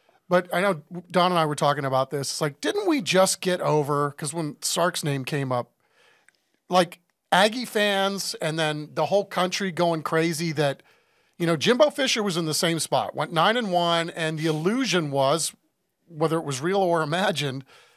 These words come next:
was that he was gonna go to L S U. So they gave him this humongous contract with a humongous buyout. So, you know, it, to me, if one of these coaches wants to leave, to think that they're gonna get a better deal where they're at, I say if I'm the athletic director, it's like, if you're already leaving a good program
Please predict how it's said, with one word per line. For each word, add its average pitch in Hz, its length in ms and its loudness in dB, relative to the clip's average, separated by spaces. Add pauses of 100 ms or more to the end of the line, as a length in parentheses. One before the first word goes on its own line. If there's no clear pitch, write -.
(260)
was 156 200 -4
that 156 200 2
he 170 120 -6
was 165 160 -4
gonna 160 180 -2
go 151 140 0
to - 80 -4
L 139 180 0
S 135 180 -2
U. 247 260 -2
So 190 220 -2
they 185 140 -4
gave 196 220 -4
him 170 80 -6
this 160 220 -6
humongous 185 560 -4
contract 175 580 -2
with 139 100 -14
a 139 60 -12
humongous 170 500 -4
buyout. 143 540 0 (440)
So, 175 440 2 (180)
you 202 100 -2
know, 190 240 2 (220)
it, - 180 -12
to 220 120 2
me, 302 200 2
if 226 120 -2
one 247 120 4
of 294 60 0
these 269 160 -2
coaches 226 400 0
wants 202 260 2
to 185 80 -2
leave, 185 460 -2 (360)
to 185 100 2
think 220 220 2
that 208 120 -4
they're 202 120 0
gonna 202 160 0
get 175 120 0
a 135 60 -2
better 165 320 -2
deal 165 260 -2
where 160 160 0
they're 139 160 0
at, 180 180 6
I 262 120 2
say 269 180 -2
if 196 140 -2
I'm 220 160 2
the 190 100 0
athletic 190 360 -2
director, 196 280 -4
it's 196 140 -8
like, 196 220 2
if 160 120 -10
you're 320 240 4
already 214 240 6
leaving 185 360 -4
a 156 40 -4
good 180 260 -6
program 196 540 0